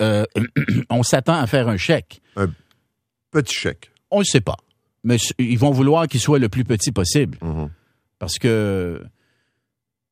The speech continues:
Speaker 1: tu sais, toi puis moi, Paul, on veut les sauver, les journaux. Puis je pense qu'il y a beaucoup de gens qui nous écoutent
Speaker 2: Mais on veut
Speaker 1: qui
Speaker 2: pas
Speaker 1: veulent
Speaker 2: sauver
Speaker 1: les
Speaker 2: Capital
Speaker 1: sauver.
Speaker 2: Média,
Speaker 1: Ben
Speaker 2: nécessairement.
Speaker 1: voilà, on veut,
Speaker 2: C'est
Speaker 1: c'est
Speaker 2: ça la
Speaker 1: ça.
Speaker 2: question.
Speaker 1: Et voilà, non, mais je veux pas sauver Capital Média, je veux sauver les journaux. Maintenant,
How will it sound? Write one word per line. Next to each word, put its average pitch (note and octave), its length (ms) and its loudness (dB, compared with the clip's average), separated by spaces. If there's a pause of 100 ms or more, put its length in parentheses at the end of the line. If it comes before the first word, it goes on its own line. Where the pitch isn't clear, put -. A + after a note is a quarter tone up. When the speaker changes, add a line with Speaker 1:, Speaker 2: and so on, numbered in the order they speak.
(160)
Speaker 1:
tu F#3 80 -8
sais, F#3 240 -2 (120)
toi G3+ 160 -2
puis F3 100 -6
moi, F#3 200 0
Paul, D#3+ 240 0
on A#2+ 100 2
veut B2+ 120 0
les C3+ 140 0
sauver, B2+ 380 -2
les C3 100 -2
journaux. G#2 420 -2
Puis - 120 -12
je - 40 -14
pense D#3+ 200 -2
qu'il - 120 -6
y - 20 -4
a - 20 -4
beaucoup A2+ 200 -6
de A2 60 -8
gens C3 160 0
qui C3 140 -4
nous G2+ 200 -2
écoutent F#2+ 200 -4
Speaker 2:
Mais F#2+ 40 2
on F#2+ 40 2
veut G2+ 100 4
Speaker 1:
qui G#2+ 60 0
Speaker 2:
pas C#3+ 60 6
Speaker 1:
veulent C3 100 2
Speaker 2:
sauver A2+ 140 4
Speaker 1:
les A2+ 60 6
Speaker 2:
Capital A#2+ 360 6
Speaker 1:
sauver. G3 100 4
Speaker 2:
Média, F2+ 280 2
Speaker 1:
Ben G#2+ 40 2
Speaker 2:
nécessairement. B2 200 4
Speaker 1:
voilà, C#3+ 280 4
on B2 60 2
veut, G#2 180 -2
Speaker 2:
C'est - 140 -4
Speaker 1:
c'est A#2 60 2
Speaker 2:
ça B2+ 60 4
la B2 40 6
Speaker 1:
ça. A2+ 60 -4
Speaker 2:
question. G#2+ 280 -2
Speaker 1:
Et B2 120 0
voilà, A2+ 260 0
non, E2+ 100 -2
mais D#2+ 100 -2
je D#2+ 40 -6 (100)
veux G#2 100 0
pas C#3 160 0
sauver C#3 280 -2
Capital B2+ 320 -2
Média, A#2 300 0
je G#2 60 -2
veux G#2 100 0
sauver A2+ 260 0
les G2 60 0
journaux. F#2+ 360 -2 (760)
Maintenant, D3 360 -2